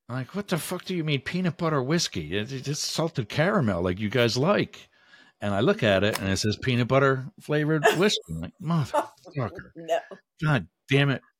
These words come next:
Speaker 1: And, uh, so I'm like, a-, and I hold the, I look at the other bottle, which is, you know, in the same bag, and there it is,
Speaker 2: Mm-hmm.
Speaker 1: salted caramel.
Speaker 2: Okay.
Speaker 1: Both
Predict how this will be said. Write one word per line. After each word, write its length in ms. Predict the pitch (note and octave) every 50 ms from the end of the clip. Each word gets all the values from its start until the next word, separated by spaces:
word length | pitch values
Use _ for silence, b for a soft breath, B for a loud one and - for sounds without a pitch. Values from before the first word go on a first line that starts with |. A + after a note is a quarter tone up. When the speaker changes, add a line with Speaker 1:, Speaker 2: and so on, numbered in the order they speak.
| _ _ _ _ _ _ _ _ _ _ _ _ _ _ _ -
Speaker 1:
And, 300 | G#2+ G#2+ G#2+ G#2 G2 G2
uh, 280 | F#2+ F2+ F2 F2+ - - - - - - A2
so 120 | G#2 - - A2+
I'm 100 | G#2+ G#2
like, 200 | G#2 G#2 G2 - -
a-, 180 | A#2+ B2 - C3+
and 160 | C3+ B2+ - -
I 140 | - G#2+ G#2
hold 260 | - D3 F#3 G3 D#3+
the, 140 | B2 G#2 G#2+
I 180 | A2+ - F#2 F#2
look 200 | F2 A2 B2 B2+
at 60 | F#2+
the 80 | F2+ A2+
other 140 | E3+ F3+ C#3+
bottle, 480 | F#2+ - - - - E2+ A2+ B2 - _ b b b b b b b
which 220 | b E2 F2 E2 G2+
is, 160 | F2 D#2+ F2+
you 60 | F#2 F2
know, 80 | E2+
in 120 | E2+ F2+ F#2
the 100 | F2 D#2
same 300 | - A2 G#2 G2+ F#2 D2+
bag, 480 | E2 G2 A2+ G#2 E2+ E2 F2 F2 E2 F2+
and 240 | E2 E2+ E2+ F#2 - - D2
there 120 | D#2 G2
it 60 | A#2 D#3+
is, 140 | D#3 B2+ -
Speaker 2:
Mm-hmm. 0 |
Speaker 1:
salted 320 | - F#2+ F#2 G2 - - F#2
caramel. 580 | - B2+ D3 C#3+ A#2 G2 F#2 F#2 F#2+ G#2 A2+ - _ B B B B B B B B B B B
Speaker 2:
Okay. 480 | E3 F#3 G3+ G3 - - - F3 B3 A#3+
Speaker 1:
Both 180 | G3 A#3+ A#3